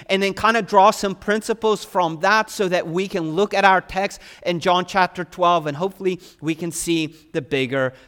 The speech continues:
picture. So it's interesting, when we look at the, the narrative in Matthew and Mark, both of them include the anointing of Jesus in Bethany and the house of Simon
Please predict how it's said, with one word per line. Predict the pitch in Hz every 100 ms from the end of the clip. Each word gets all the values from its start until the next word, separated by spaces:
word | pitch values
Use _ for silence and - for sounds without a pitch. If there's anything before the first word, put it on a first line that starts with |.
| _
picture. | - 160 - - - _ _ _ _ _ _ _ -
So | 190
it's | 196
interesting, | 247 311 302 - 214
when | 202 214
we | 208
look | 202 294
at | 339 -
the, | 247 185
the | 208
narrative | 196 196 240 247 220 202 180 -
in | 185 175
Matthew | 185 226 269 277 247
and | - 240
Mark, | 202 131 135 240 - - _ _ _ _ _ _ _ - -
both | 123 202 240
of | 311 240
them | 277
include | 214 233 214 - 247 240 196
the | 202
anointing | 180 170 185 240 262 285 262
of | 240
Jesus | 185 202 190 196
in | - 180 143
Bethany | 190 220 - 180 147 156 - - -
and | 208 196
the |
house | 190 185 233 262 -
of | 254
Simon | - - 208 196 190 175